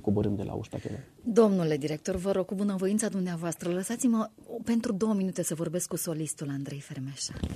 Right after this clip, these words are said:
Speaker 2: <laughs> Ce mai face solistul Operei Naționale Române din Iași,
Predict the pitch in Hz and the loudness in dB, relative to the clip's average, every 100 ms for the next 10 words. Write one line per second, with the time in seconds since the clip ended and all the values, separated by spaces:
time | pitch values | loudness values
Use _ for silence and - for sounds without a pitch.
0 | - - - - - - 381 - 262 - | -6 -10 -10 -8 -4 0 0 0 -2 -2
1 | - - 294 - 330 339 254 208 202 185 | -4 -4 -2 4 6 6 4 0 0 0
2 | 185 208 226 - 220 214 220 226 190 170 | 2 4 2 4 2 6 6 8 6 6
3 | 175 165 185 175 190 175 160 160 170 185 | 4 2 4 6 6 6 6 6 4 4
4 | 175 156 165 175 170 175 - | 2 2 2 2 2 -2 -2